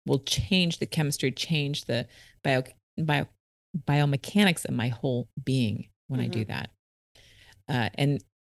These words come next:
Speaker 1: that takes practice.
Speaker 2: Mm-hmm.
Speaker 1: You know? Like <laughs>
Speaker 2: It does, but things become automated. It, you know, it was,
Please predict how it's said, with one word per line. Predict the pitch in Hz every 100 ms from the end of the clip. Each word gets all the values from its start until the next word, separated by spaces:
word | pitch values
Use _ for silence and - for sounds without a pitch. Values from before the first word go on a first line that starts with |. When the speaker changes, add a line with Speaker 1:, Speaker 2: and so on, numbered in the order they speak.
| _ _ _ _ _ _ _ -
Speaker 1:
that | 143 156 -
takes | - 143 -
practice. | - - - - - - _ _ _ -
Speaker 2:
Mm-hmm. | 180 196 190 _ _ _ _ _ _ _ _ _
Speaker 1:
You | 131
know? | 127 120 247 285 _ _ _ 170
Like | 175 - - - - - - -
<laughs> | 453 - 415 - - 415 - 392 - 427 427 440 - - - - - - - - - - _ _ _ _ _ _ _ -
Speaker 2:
It | 247 247
does, | 262 180 156 196 - 226
but | 220 - -
things | 233 233
become | 226 214 214 175
automated. | 185 214 220 139 127 - - _ _ _ _ _ _ _ - - - _
It, | 226 - - -
you | 233
know, | 226 226
it | 214 208
was, | 220